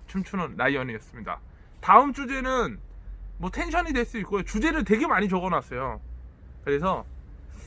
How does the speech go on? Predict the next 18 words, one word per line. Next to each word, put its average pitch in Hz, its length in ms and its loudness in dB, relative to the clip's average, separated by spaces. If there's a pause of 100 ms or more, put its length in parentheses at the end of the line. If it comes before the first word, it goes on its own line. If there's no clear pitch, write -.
(1500)
저번에 233 380 6
말씀드렸던 208 680 -2
베이직이라든가 170 1300 -2
이런 135 260 -4
거는 135 440 -6
좀 139 300 -8 (220)
오래 208 640 4 (120)
걸리잖아요. 139 760 -6 (180)
그래서 120 360 -10 (1200)
좀 135 340 -12 (640)
이렇게 120 420 -10 (380)
그때그때 156 560 -6
좀 131 200 -10 (120)
삘 262 240 -4
오는 147 360 -2
걸로 127 380 -6 (240)
주제를 135 400 -4
해서 139 420 -6